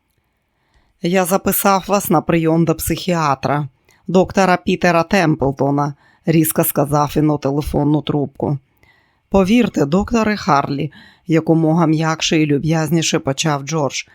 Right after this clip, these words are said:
"тепер це більше не знадобиться. Я думаю, мені начхати на те, що ви думаєте. Пам'ятайте нашу розмову.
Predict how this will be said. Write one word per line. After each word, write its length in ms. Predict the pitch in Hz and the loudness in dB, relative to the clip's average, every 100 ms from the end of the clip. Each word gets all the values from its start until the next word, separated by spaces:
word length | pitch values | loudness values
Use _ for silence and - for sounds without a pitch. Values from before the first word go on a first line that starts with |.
| _ _ _ | _ _ _
"тепер 360 | - 196 202 190 | -4 2 2 0
це 180 | - 202 | 0 2
більше 400 | 165 175 165 202 | 2 0 2 2
не 200 | 185 175 | 2 0
знадобиться. 800 | 180 180 190 175 208 175 - 127 | 0 0 -2 -2 -2 -2 -2 0
Я 200 | 147 151 | 0 -2
думаю, 640 | 143 165 156 175 185 180 - - - | -2 -2 0 0 -2 -6 -14 -20 -2
мені 280 | 170 180 196 | 4 4 4
начхати 800 | 196 196 - 226 180 - - 143 _ _ | 2 0 -2 0 0 0 -6 -6 _ _
на 180 | - 156 | -2 -2
те, 220 | 147 151 | 0 -2
що 220 | 143 - 143 | 0 -2 0
ви 120 | 147 | -2
думаєте. 760 | 139 160 147 143 131 - 139 - _ _ _ _ _ | 0 0 0 -2 -4 -4 -4 -8 _ _ _ _ _
Пам'ятайте 760 | - 175 170 170 196 185 180 196 | 0 2 2 2 2 0 0 0
нашу 400 | 180 147 - 156 | 2 0 0 0
розмову. 680 | 147 139 170 165 135 135 | 0 0 0 0 -2 -6